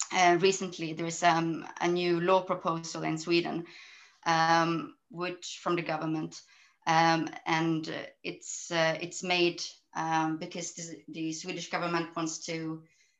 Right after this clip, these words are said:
um, boost the, um, the importance of the Swedish school libraries, um, and make, uh, the schools use them more, um,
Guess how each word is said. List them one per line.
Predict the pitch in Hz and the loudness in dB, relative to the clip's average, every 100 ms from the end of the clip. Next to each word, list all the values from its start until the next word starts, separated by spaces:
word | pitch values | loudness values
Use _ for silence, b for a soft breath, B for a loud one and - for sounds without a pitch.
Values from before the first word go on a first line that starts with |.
| _ | _
um, | 160 156 156 156 151 147 | -8 -4 -4 -4 -4 -2
boost | 196 175 165 - - - - - - | -2 -4 -6 -10 -12 -14 -14 -14 -12
the, | 160 160 160 | -6 -2 -2
um, | 156 156 156 151 - - 170 _ | 0 -2 -2 -4 -4 -8 -10 _
the | 180 | 2
importance | 175 170 196 185 185 156 160 | 2 4 6 4 4 0 -2
of | - - | -6 -10
the | - 160 156 | -6 -4 -2
Swedish | 156 - 170 165 160 - - - - | -6 -6 -2 -2 -4 -8 -12 -16 -18
school | - 170 160 | -6 -4 -2
libraries, | 151 139 156 147 160 - - B B B B - | -2 -4 -8 -10 -12 -14 -20 B B B B 0
um, | 160 160 156 160 156 | 4 4 4 2 0
and | 160 160 - - _ - | 0 0 -6 -18 _ -2
make, | 170 170 165 160 160 160 | 0 2 2 0 -4 0
uh, | 151 151 | 0 0
the | 165 | -4
schools | - 185 175 165 160 - - | -4 0 0 0 -4 -12 -4
use | 170 165 | 0 0
them | - 165 | 0 0
more, | 190 202 202 196 190 - | 6 8 8 6 0 -4
um, | 156 160 156 160 160 156 - | -4 -4 -4 -4 -4 -4 -6